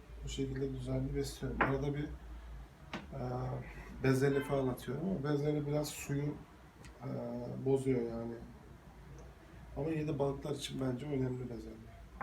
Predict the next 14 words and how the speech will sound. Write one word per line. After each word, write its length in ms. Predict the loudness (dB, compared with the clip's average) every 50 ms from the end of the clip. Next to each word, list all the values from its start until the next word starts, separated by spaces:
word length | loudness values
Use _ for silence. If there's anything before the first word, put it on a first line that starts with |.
| -8 -8 -10 -16 -18 -18 -20 -18 -16 -14 -14 -14 -14 -14 -14 -14 -14 -14 -14 -14 -12 -10 -12 -10 -10 -12 -10 -10 -12 -12 -12 -12 -10 -10 -10 -8 -8 -6 -6 -4 -6 -4 -4 -4 -6 -6 -8 -12 -14 -14 -14 -14 -14 -14 -14 -14 -14 -16 -16 -16 -16 -16 -16 -16 -12 -10
Tabii 200 | -8 -8 -8 -10
ki 140 | -8 -10 -10 -10 -12 -18 -18 -14 -8
dış 180 | -6 -6 -6
kabuğunu 400 | -4 -4 -4 -2 -2 -2 -4 -4
soyarak 400 | -4 -4 -4 -4 -4 -4 -6 -8 -10 -14 -16 -16 -14 -12 -10 -10 -10 -10 -10 -12 -12 -12 -14 -14 -14 -14 -14 -12 -10 -10 -10 -10 -10 -12 -14 -16 -16 -16 -16 -16 -14 -14
şey 200 | -12 -10 -10 -8
yapacağız. 560 | -8 -8 -8 -8 -8 -8 -8 -10 -10 -12 -12 -12 -12 -12 -12 -12 -12 -12 -12 -12 -14 -16 -16 -16 -18 -18 -16 -12 -12 -12 -10 -10 -10 -6 2 2 2 2 2 0
Bunu 280 | 2 2 4 2 2 0 -4 -8 -6
şimdi 500 | -6 -4 -2 0 2 2 2 0 -2 -4 -8 -10 -12 -12 -10 -8 -2
yerine, 320 | 0 2 2 2 2 0 -2 -4 -4 -4
yerine 260 | -2 0 0 2 2
yerleştireceğim, 680 | 2 2 0 0 -2 -4 -6 -6 -6 -6 -6 -6 -6
motorla 400 | -4 -4 -6 -6 -4 -4 -4 -4 -4 -4 -6 -6 -6 -8 -8
açacağım. 220 | -8 -8 -8 -6